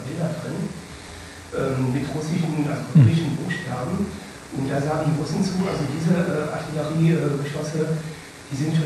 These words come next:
Speaker 1: lange nicht mehr in Benutzung der syrischen Armee. Die sind, also die Raketenwerfer dafür sind neunzehnhundertzweiundfünfzig, glaub ich, nach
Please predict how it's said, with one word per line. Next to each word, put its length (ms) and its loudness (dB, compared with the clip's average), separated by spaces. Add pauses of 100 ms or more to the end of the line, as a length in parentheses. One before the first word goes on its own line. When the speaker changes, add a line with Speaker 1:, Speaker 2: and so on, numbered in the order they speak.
Speaker 1:
lange 240 2
nicht 80 0
mehr 160 -2
in 240 0
Benutzung 480 0
der 160 -4
syrischen 320 -6
Armee. 320 -4
Die 160 -2
sind, 240 -2
also 240 -6
die 160 -2
Raketenwerfer 800 -2
dafür 160 -4
sind 160 0
neunzehnhundertzweiundfünfzig, 960 -4
glaub 160 -8
ich, 80 -8
nach 160 -8